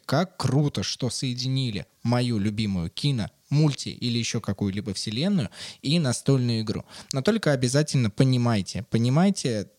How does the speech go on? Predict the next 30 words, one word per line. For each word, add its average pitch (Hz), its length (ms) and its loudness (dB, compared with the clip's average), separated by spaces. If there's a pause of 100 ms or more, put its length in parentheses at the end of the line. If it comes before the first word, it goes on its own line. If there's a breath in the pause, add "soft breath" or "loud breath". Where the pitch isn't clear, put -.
(180)
стоит 214 380 4
ли 139 80 2
этого 101 300 -2
того 95 260 0
или 143 220 0
нет, 117 260 -2
потому 127 280 0
что - 180 -4
в 101 80 -10
мире 175 400 2 (160 loud breath)
есть 131 200 0
огромное 143 440 2
количество 123 480 -4
настольных 113 500 -2
игр, 156 220 -2
которые 110 360 -4
сделаны 107 520 -4
в 92 80 -6
одной 107 300 -4
вселенной, 139 640 -2 (240 loud breath)
и 143 120 -2
поймите, 139 600 -2 (120)
где 147 320 0
лучше 143 400 -2
всего 120 260 -2
это 110 140 -6
реализовано, 110 640 0
и 117 340 -4
автор 117 380 -4
настольной 110 600 -2